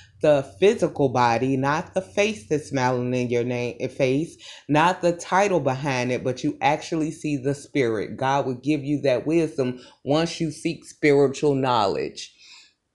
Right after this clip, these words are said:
Now, if you don't have this spiritual knowledge, you can be fooled, you know, 'cause people are, you know, the enemy is a deceiver.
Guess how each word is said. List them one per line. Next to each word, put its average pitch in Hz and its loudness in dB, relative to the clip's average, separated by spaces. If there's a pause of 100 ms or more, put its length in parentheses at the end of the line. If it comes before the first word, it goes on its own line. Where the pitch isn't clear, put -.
(600)
Now, 135 2 (880)
if 156 4
you 156 0
don't 190 4
have 160 4
this 131 0
spiritual 131 2
knowledge, 123 2
you 208 0
can 214 -4
be 208 -2
fooled, 208 0
you 170 4
know, 165 4
'cause 160 0
people 233 0
are, 156 4
you 165 0
know, 165 2
the 156 2
enemy 202 0
is 143 0
a 131 2
deceiver. 123 -2